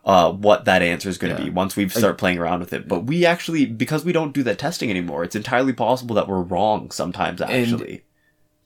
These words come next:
Speaker 2: And w-, some of it, too, is even when we started doing something, we've changed. Like, with Flashpoint Batman now, we switched to a team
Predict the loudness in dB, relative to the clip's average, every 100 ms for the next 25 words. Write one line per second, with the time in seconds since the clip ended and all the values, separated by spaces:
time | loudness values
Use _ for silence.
0 | _ -2 -2 -4 -8 -6 -6 -6 -14 -4
1 | -2 0 0 0 0 0 0 0 -2 -2
2 | -2 -4 -4 -4 -4 -4 -4 0 2 2
3 | -2 -4 -4 -4 -8 -8 -8 -10 -8 -6
4 | -6 -6 -6 -8 -8 -14 -20 -20 _ 0
5 | 0 -2 0 2 2 -2 -2 0 0 -4
6 | -8 -8 -12 -10 -12 -12 _ _ _ -4
7 | -2 -2 -2 0 -2 0 -2 -4 -12 _
8 | _ _ _ -2 0 0 -2 -2 -2 -2
9 | -2 -6